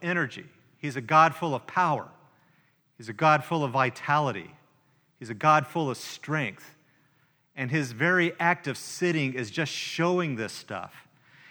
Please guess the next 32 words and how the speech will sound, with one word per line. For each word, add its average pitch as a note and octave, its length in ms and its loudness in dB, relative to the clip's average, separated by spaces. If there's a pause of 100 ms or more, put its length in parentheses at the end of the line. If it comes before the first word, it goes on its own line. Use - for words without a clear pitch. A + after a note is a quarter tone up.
(120)
And C#3 120 -2
when F#3+ 120 4
it G3+ 80 0
says G#3 340 -2
that G3 140 -4
the D#3+ 120 -2
robe F3 500 2
is D#3 200 -4
filling G3 440 -2
the C3+ 80 -4
temple, D3 640 -6
it's D#3 140 -8
just B3+ 300 -10
not F3 360 -6 (600)
filling G#3+ 340 -6
the A2+ 80 -12
temple, A2 560 -12 (580)
but D3 120 -4
it C#3+ 80 0
has F3+ 300 0
the F3 120 -2
idea D#3+ 560 -2
again C#3 400 -2
of B2 140 -4
there's C#3+ 240 -2
this C3+ 180 -8
incredible D#3 720 0
movement C#3 720 2
and B2+ 200 -2
motion D#3+ 460 -2
going G#2+ 320 -8
on, E2+ 240 -16